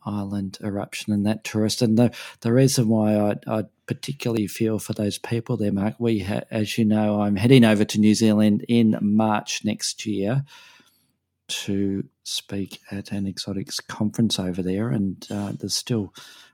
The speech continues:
room for people to go to this conference, and it is in the North Island or on the North Island on the side, the east coast there, Mark, um, not far, well, a reasonable distance, but not far from the White Island.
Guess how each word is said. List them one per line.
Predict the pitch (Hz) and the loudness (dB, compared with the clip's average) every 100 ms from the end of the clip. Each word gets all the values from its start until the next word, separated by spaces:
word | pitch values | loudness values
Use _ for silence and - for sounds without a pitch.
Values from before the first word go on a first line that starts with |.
| - | 4
room | 156 202 | 6 6
for | 139 | 4
people | 139 139 113 | 4 2 0
to | 110 | -2
go | 120 127 | -2 -4
to | - | -2
this | 113 101 - | -4 -4 -6
conference, | - 95 - 165 143 - | -8 -10 -4 -2 -2 -4
and | 117 117 | 0 0
it | 131 | -2
is | 139 131 120 - | 0 2 2 0
in | 127 127 117 117 - _ _ _ _ _ _ | 4 6 6 4 -2 _ _ _ _ _ _
the | - 110 | -4 0
North | 113 113 - | 0 -2 -4
Island | 104 104 127 139 | -4 0 2 2
or | 113 104 | 2 0
on | 104 | 0
the | 101 | 0
North | 104 104 104 107 | 0 -2 -2 -4
Island | 104 104 104 95 | -4 -4 -4 -6
on | - 107 107 101 - - - - | -4 0 0 -2 -12 -18 -20 -12
the | 120 | -8
side, | - - 110 104 107 - | -4 -2 -2 0 -2 -2
the | 107 | 0
east | 107 - - | 0 -2 -6
coast | - 110 101 - | -4 -2 -2 -4
there, | 107 101 | -4 -4
Mark, | 101 104 117 - | -2 -2 -4 -6
um, | 107 107 120 | -4 -2 0
not | 147 - | 0 0
far, | - - 147 107 95 113 139 | -12 -6 -4 -4 -4 -4 -4
well, | 107 - - | -6 -8 -10
a | 92 | -12
reasonable | 95 95 - 107 | -10 -12 -12 -14
distance, | - 101 - 120 120 | -10 -10 -8 -10 -8
but | 139 | -4
not | 151 147 - | -2 -4 -8
far | - 107 104 | -6 -4 -4
from | - 101 | -6 -6
the | 101 | -4
White | 101 104 - 107 | -4 -4 -4 -4
Island. | 107 117 107 90 | -4 -2 -2 -2